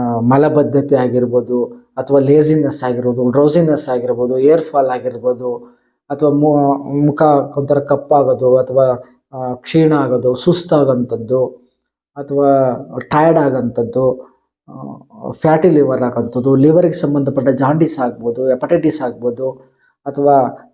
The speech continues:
ಆ, ಲಿವರ್ ಸಿರೋಸಿಸ್ ಆಗಿರ್ಬೋದು, ಕಿಡ್ನಿ ಸ್ಟೋನ್ ಆಗಿರ್ಬೋದು, ಗಾಲ್ ಸ್ಟೋನ್ ಆಗಿರ್ಬೋದು, ಈ ಥರ ಎಲ್ಲದನ್ನು,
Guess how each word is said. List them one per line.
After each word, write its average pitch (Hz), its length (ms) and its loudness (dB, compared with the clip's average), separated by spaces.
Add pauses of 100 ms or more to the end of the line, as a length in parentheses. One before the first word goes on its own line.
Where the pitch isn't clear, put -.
(140)
ಆ, 123 420 -2
ಲಿವರ್ 151 280 4
ಸಿರೋಸಿಸ್ 170 640 0
ಆಗಿರ್ಬೋದು, 120 920 0
ಕಿಡ್ನಿ 156 260 2
ಸ್ಟೋನ್ 143 300 0
ಆಗಿರ್ಬೋದು, 123 520 2
ಗಾಲ್ 143 280 4
ಸ್ಟೋನ್ 165 340 0
ಆಗಿರ್ಬೋದು, 123 540 2
ಈ 147 60 2
ಥರ 185 160 2
ಎಲ್ಲದನ್ನು, 240 1200 4